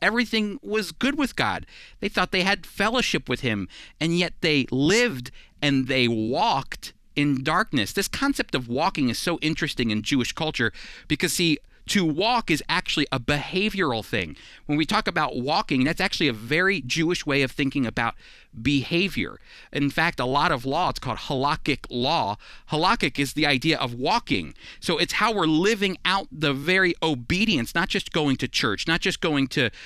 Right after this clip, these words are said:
uh, Sunday school, not just going to our small groups. It's the everyday. And see, when we're not doing that, it's religious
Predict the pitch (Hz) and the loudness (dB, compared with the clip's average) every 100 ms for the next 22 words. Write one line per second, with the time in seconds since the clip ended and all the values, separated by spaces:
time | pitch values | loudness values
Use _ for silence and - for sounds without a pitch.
0 | - - 117 - - 147 127 120 - - | -12 -4 -2 -2 0 2 2 2 -2 -2
1 | 120 135 175 190 - 156 131 143 113 - | 0 0 0 -2 0 0 0 -2 -2 -2
2 | - 135 117 107 107 87 - - - - | -2 0 0 -2 -4 -4 -12 -6 -4 -2
3 | 208 202 208 185 214 170 180 226 135 - | 2 4 4 2 -2 0 0 2 0 -6
4 | - - - - 170 208 196 190 185 180 | -14 -20 -10 -4 -2 0 0 2 0 2
5 | 226 269 156 170 135 120 113 151 - - | 0 0 0 4 4 4 2 -2 -4 -20
6 | - 190 - 170 170 165 202 196 175 | -2 -2 -2 -2 2 2 2 0 -2